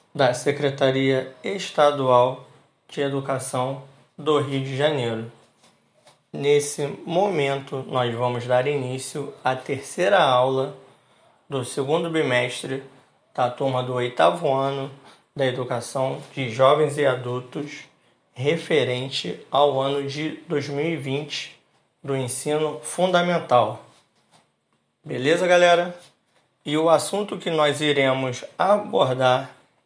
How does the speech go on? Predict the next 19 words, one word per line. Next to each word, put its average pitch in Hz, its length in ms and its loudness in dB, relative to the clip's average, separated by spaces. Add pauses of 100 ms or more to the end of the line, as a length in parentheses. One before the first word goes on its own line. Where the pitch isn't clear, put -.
(120)
é 135 160 0
sobre 139 680 0
a 135 160 2
importância 180 1120 -2 (460)
do 165 180 0
lazer 143 600 2 (720)
para 139 200 6
o 143 120 -6
coletivo. 147 760 0 (1300)
Então, 127 720 -2
vamos 127 280 2
dar 131 200 4
início. 117 460 -4 (1400)
O 208 120 0
lazer, 143 640 4 (240)
como 135 320 0
hoje 135 220 2
é 131 40 0
conhecido, 131 800 -2